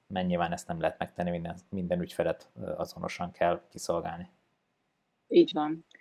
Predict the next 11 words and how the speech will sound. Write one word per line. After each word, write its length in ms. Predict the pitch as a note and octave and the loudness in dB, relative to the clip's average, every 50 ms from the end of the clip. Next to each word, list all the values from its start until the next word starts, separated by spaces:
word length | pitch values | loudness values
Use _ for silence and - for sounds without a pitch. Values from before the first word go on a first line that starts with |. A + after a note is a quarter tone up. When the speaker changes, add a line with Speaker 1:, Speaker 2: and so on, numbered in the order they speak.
| _ _ _ | _ _ _
Speaker 2:
Tehát 320 | - D#3+ - F3+ E3+ D#3+ | -2 4 8 8 8 10
ez 160 | - E3 - - _ _ | 8 6 4 0 _ _
teljes 360 | - - E3 D3+ D#3+ - - | 10 12 12 12 12 10 6
mértékben, 720 | D#3 D#3 D#3 - - D3+ C#3+ C#3 - D#3 D3+ D3 D3 - D#3 | 2 0 2 4 4 4 4 4 2 2 2 2 4 4 4
ö, 340 | D3 D3 D3 D3 D3 D3 D3 | 6 6 6 6 6 6 8
jogilag 480 | - D#3 D#3 C#3 - D3 D#3 D#3 D3 - | 12 12 12 12 12 10 8 8 4 2
szabályozott 840 | - - E3 C3+ C3+ C#3+ C#3+ D#3+ D3+ D3 - - D#3 D3 - - - | 0 2 2 4 6 6 4 4 4 2 2 2 2 2 0 -2 4
terület, 520 | - F3 E3 G#3+ G#3+ G#3+ A3 A3 G#3+ - - | 6 8 10 12 12 12 12 10 10 8 6
és 240 | D#3+ D3+ - - - | 4 4 4 4 4
a, 200 | D3 C#3+ C#3+ C#3+ D3 - | 6 6 6 4 4 2
a 80 | D#3+ | 0